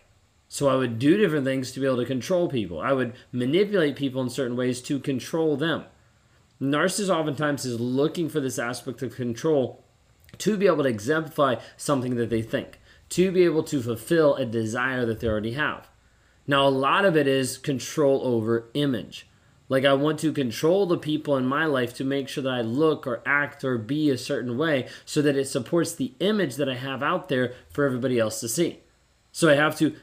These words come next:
control or manipulate or make sure people do certain things certain ways so that I look a certain way. Now, when a narcissist walk away from the wa-, relationship,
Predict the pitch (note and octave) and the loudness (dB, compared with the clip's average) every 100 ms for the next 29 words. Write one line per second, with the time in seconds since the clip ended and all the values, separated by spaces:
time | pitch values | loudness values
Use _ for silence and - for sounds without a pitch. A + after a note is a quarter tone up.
0 | - D3 B2 F#3 F3 A#2+ A2+ C3 C3 C3 | -2 -2 2 4 6 4 2 2 2 2
1 | D#3+ E3+ D3 B2 A2+ A#2 D3 D3+ - D#3 | 2 2 0 2 2 2 0 -2 -2 -2
2 | B2 A2+ D#3 D3+ C3 A2+ D3+ D3 A#2 D#3+ | -2 -2 -2 0 -2 0 0 2 0 -2
3 | C#3 C3+ D3+ C#3+ A#2+ D3 C3 C3 D3+ C#3 | -2 -2 -2 -2 -2 -2 -2 0 2 0
4 | - - - D3 C3+ B2+ A#2 A#2 F3 E3 | -2 -10 -2 0 2 0 0 4 4 4
5 | - B2+ - A#2+ C#3 G3+ - - _ _ | 2 -6 -2 -2 -2 -2 -4 -10 _ _
6 | _ _ _ _ _ _ D#3 D3+ D3 C#3+ | _ _ _ _ _ _ 2 4 4 0
7 | - C#3 D#3+ F3 E3+ C#3 A2+ B2+ D3+ D#3 | -2 -2 0 0 0 -2 -2 -2 -2 0
8 | C3 A2 C3+ G3+ B3 G#3 C3+ A#2+ A#2+ A#2+ | 0 2 2 2 0 -2 0 0 0 -2
9 | - C3 B2+ A#2 - A#2 C3 C#3 | -2 0 2 2 -2 0 2 2